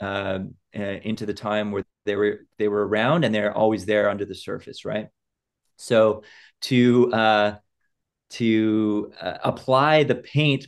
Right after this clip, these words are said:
portion of this cover, uh, we had, we threw a massive party in a warehouse and invited basically all of our friends <laughs> to come join us.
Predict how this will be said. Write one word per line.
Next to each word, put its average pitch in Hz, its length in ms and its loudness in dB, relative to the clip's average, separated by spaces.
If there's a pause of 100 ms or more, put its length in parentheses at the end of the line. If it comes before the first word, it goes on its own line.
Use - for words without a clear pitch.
(120)
portion 107 720 -2
of 104 520 0 (360)
this 110 360 0
cover, 104 720 -2 (380)
uh, 101 380 0
we 113 220 -2
had, 110 340 2
we 110 80 -6
threw 120 200 -2
a 107 40 2
massive 107 480 -2
party 107 460 0
in 101 100 -6
a 101 60 -6
warehouse 101 720 -2
and 107 120 -6
invited 101 480 -2 (340)
basically 107 440 -2
all 107 280 2
of 104 100 -2
our 98 140 2
friends 101 540 -4 (300)
<laughs> - 300 -20
to 123 120 -2
come 110 640 -2 (280)
join 127 360 0
us. 110 440 0